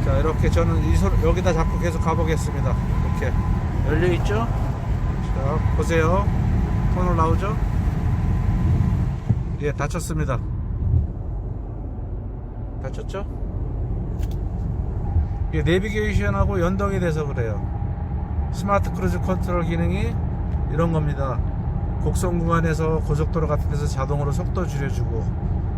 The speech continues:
그리고 정지했다가도 앞차가 출발하면 따라가고, 섰다 갔다 자동으로 다 되고, 가속 카메라 있으면 속도 줄여주고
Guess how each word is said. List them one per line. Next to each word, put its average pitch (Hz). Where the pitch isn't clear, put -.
그리고 147
정지했다가도 160
앞차가 165
출발하면 175
따라가고, 160
섰다 180
갔다 160
자동으로 147
다 127
되고, 143
가속 156
카메라 170
있으면 156
속도 190
줄여주고 151